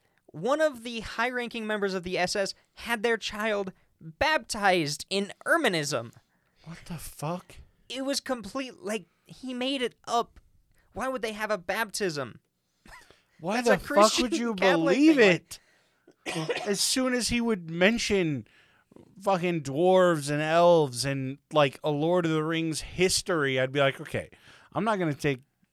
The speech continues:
Speaker 2: like, your word for the fact that this is a, a history.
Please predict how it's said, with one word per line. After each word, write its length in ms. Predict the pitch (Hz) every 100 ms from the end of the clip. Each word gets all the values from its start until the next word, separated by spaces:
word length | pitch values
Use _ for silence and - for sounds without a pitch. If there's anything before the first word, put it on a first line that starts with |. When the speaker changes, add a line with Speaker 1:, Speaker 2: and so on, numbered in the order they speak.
| _ -
Speaker 2:
like, 220 | 120 98 _ _
your 140 | 113
word 420 | 113 127 117 104
for 140 | 90 110
the 80 | 101
fact 300 | 120 107 95
that 160 | 98
this 180 | 107 101
is 140 | 92
a, 320 | 95 90 85 80 _ _ _ _ -
a 160 | 80
history. 800 | - 175 170 - 110 76 62 67